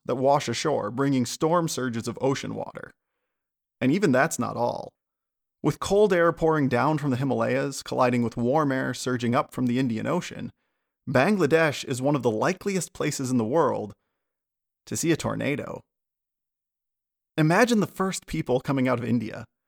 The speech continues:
Picture some place where they get a view of the land before them. It's green and lush. And then they see the towering clouds, those thunderheads. They watch lightning strike the ground, and they hear the howl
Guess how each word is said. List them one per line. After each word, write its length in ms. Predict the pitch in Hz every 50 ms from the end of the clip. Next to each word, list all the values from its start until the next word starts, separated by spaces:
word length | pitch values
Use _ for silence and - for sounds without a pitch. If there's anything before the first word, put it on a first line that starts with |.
| _ _ _ _ _
Picture 440 | - 202 214 214 - 214 190 165 - - - _
some 220 | - - - 175 170
place 360 | - - 135 123 123 123 -
where 80 | 127 123
they 80 | 135
get 120 | 127 156 135
a 60 | 120
view 280 | 113 127 151 170 175
of 80 | 165 131
the 80 | 123 123
land 400 | 110 117 120 123 131 127 120 104
before 360 | 113 104 - 117 117 117 110
them. 240 | 101 95 - 110 - - _ _ _ _ _
It's 180 | - 156 143 143
green 680 | 135 127 143 156 170 180 180 180 170 156 139 123 117 127
and 280 | - 123 120 117 110
lush. 680 | 117 120 131 147 147 117 101 95 101 - - - - - - _ _ _ _ _ _ _ _ _ _ _ _ _ _ _ _ _ _ _ _
And 80 | - 131
then 100 | 147 180
they 100 | 208 208
see 460 | 190 - - 180 175 160 151 143 - - -
the 160 | - 131 123
towering 440 | - - 156 156 156 143 135 123 117
clouds, 640 | - - - 123 113 - - - - - - - - _ _ _ _ _ _ _ _ _
those 220 | - 131 120 - - - _
thunderheads. 720 | - 151 156 156 127 117 107 - 107 104 - - 117 - - _ _ _ _ _ _ _ _ _ _
They 80 | - 156
watch 240 | 139 170 156 - -
lightning 420 | 139 139 151 156 143 135 117 117
strike 380 | - - - - 139 135 131 -
the 100 | - 110
ground, 500 | 107 110 110 113 107 104 - - - - _ _ _ _ _ _ _ _ _ -
and 100 | 127 127
they 40 |
hear 180 | 113 135 156 156
the 60 | 127
howl 640 | 117 - - - - 143 139 127 107 95 - - -